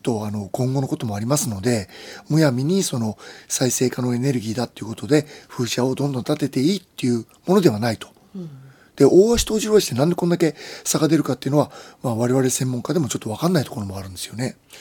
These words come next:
Speaker 2: ちなみにバードストライク何パーぐらいの？
Speaker 1: 十四パーセントです。
Speaker 2: 十四パー。
Speaker 1: そんな感じですね。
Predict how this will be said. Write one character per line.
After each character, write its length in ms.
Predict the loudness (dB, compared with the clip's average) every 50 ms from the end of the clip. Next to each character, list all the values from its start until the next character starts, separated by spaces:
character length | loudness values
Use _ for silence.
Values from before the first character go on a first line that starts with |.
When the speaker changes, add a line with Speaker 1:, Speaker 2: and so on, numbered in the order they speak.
| -20 -16 _
Speaker 2:
ち 140 | -6 -4
な 80 | -2 0
み 100 | 0 0
に 120 | 0 0
バ 200 | -2 -2 -2 -2
ー 40 | -2
ド 100 | -4 -6
ス 80 | -8 -6
ト 80 | -4
ラ 100 | -4 -4
イ 40 | -2
ク 100 | -4 -4
何 180 | -4 -4 -4 -6
パ 240 | -8 _ -6 -6 -6
ー 40 |
ぐ 100 | -6 -8
ら 80 | -10 -10
い 40 | -10
の？ 60 | -12 -6 -2
Speaker 1:
十 180 | 2 4 6
四 220 | 6 6 6 6 4
パ 120 | 2 2
ー 40 | 2
セ 120 | 2 -2 -4
ン 40 |
ト 80 | -6 -8
で 60 | -12
す。 120 | -10 -8 -8
Speaker 2:
十 60 | -8
四 100 | -8 -10
パ 180 | -12 _ -16
ー。 60 | -18 -18 -20 -20 -20 _ -20 _ -20 _ _ _ _ _ _ _
Speaker 1:
そ 120 | -6 -4
ん 60 | -4 -4
な 80 | -2
感 120 | -4 -6 -6
じ 60 | -6
で 60 | -8
す 120 | -8 -6 -4
ね。 240 | -2 -2 -2 -2